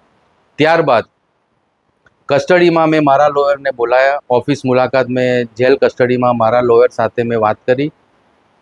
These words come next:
કે ભાઈ, આ રીતના હકીકત છે, મારી અરજી લેવામાં ન આવેલ હોવાથી હું કોર્ટના નિયમ મુજબ પિટિશન દાખલ મેં હાઈકોર્ટમાં કરેલ હતી. હાઈકોર્ટમાં મેં પિટિશન દાખલ કરી,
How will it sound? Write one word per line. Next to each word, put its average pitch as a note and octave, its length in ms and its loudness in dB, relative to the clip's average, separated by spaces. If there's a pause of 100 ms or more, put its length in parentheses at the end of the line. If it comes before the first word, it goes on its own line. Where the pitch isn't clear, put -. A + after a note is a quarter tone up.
(100)
કે B2 60 2
ભાઈ, B2 280 2 (400)
આ A#2+ 140 0
રીતના B2+ 300 -2
હકીકત A#2+ 380 -2
છે, C#3 200 -2
મારી A#2+ 260 2
અરજી A2+ 280 -2
લેવામાં A#2 420 2
ન A2 80 -4 (460)
આવેલ A#2+ 340 0
હોવાથી A#2 500 -2 (920)
હું C#3 320 0 (1700)
કોર્ટના D#3 360 0
નિયમ D#3+ 260 0
મુજબ D3+ 380 0 (340)
પિટિશન D#3 420 0
દાખલ C#3+ 320 0
મેં C#3+ 160 -2
હાઈકોર્ટમાં C3+ 600 -2
કરેલ C#3 300 0
હતી. D3 300 -2 (1800)
હાઈકોર્ટમાં F3+ 680 -2
મેં F3+ 140 0
પિટિશન E3 460 -2
દાખલ C#3+ 340 0
કરી, C#3 320 0